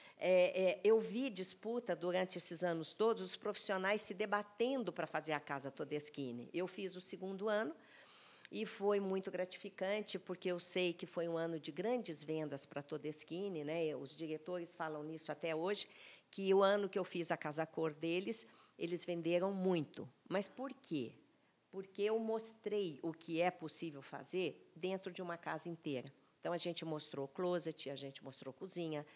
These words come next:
a gente mostrou estante no living, a gente mostrou o quarto, nós mostramos o banheiro. Então, nós mostramos todo o mobiliário. E esse ano não vai ser diferente.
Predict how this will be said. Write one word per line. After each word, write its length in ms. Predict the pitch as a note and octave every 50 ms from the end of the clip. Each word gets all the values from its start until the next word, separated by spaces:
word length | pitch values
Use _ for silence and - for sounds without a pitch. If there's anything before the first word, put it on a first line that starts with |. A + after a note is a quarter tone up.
| - -
a 60 | -
gente 260 | - D#3 D3+ D3 -
mostrou 320 | D3 D3 C#3 C#3+ - C#3+
estante 520 | C3+ C#3 - - - D3 C3+ C3 - - E3
no 80 | F3
living, 420 | F#3 F3 E3 E3 D#3 D3+ D#3+ D#3+ D#3+ - - - - - - -
a 80 | - -
gente 260 | E3 F3+ F3 E3 -
mostrou 360 | D#3+ D3+ D3+ - - E3 E3+
o 20 | F3
quarto, 420 | - - F3+ E3 D3+ D3+ - -
nós 220 | D#3+ D#3+ D3+ C#3+ C#3+
mostramos 500 | D3 C#3+ - - D3+ D3+ D3+ D3+ - -
o 40 |
banheiro. 480 | D3+ D#3+ F#3+ G3 F#3+ F3+ E3+ E3+ E3+ F3 E3+ - - - - -
Então, 140 | - A#3
nós 180 | A#3+ B3 A#3 A3
mostramos 580 | A3+ A3 G#3+ G#3 - - G3+ A3 A#3 A#3 - -
todo 360 | - - A3+ A3 G#3 F#3 F#3
o 40 | F#3+
mobiliário. 560 | F#3+ F#3 F3+ G3 F#3+ E3+ C#3 A#2 A2 - - - _ _ _ _ _ _ _ _ _ _ _ _ _ _ _ - - - -
E 100 | E3 F3+
esse 240 | F#3+ F#3 - - F#3+
ano 180 | F3 F3 F3+
não 80 | F#3 F#3+
vai 140 | F#3 F#3 F3+
ser 140 | - F#3+
diferente. 560 | F#3+ - - G3 F3+ E3+ B2+ - - - -